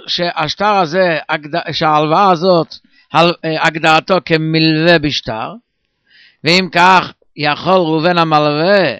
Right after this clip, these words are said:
ללכת ולטרוף מן הלקוחות של שמעון הלווה להחזרת החוב. אבל אומרת הגמרא, לא. מדויק מהמשנה, שזה מה שהמשנה רוצה לומר לנו, שאפילו אם היה עד אחד בכתב ועד אחד בעל, בעל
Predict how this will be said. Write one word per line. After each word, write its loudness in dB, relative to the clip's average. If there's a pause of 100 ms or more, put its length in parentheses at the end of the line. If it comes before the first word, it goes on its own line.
(140)
ללכת -4
ולטרוף -4
מן -8
הלקוחות -6
של -10
שמעון -8
הלווה -6 (380)
להחזרת -4
החוב. -16 (800)
אבל -12
אומרת -12
הגמרא, -6
לא. -2 (680)
מדויק 0
מהמשנה, -6 (240)
שזה -4
מה -4
שהמשנה -6
רוצה -6
לומר -10
לנו, -16 (380)
שאפילו -2
אם 2
היה 6
עד 0
אחד -2
בכתב 0
ועד -2
אחד -4
בעל, -8
בעל -12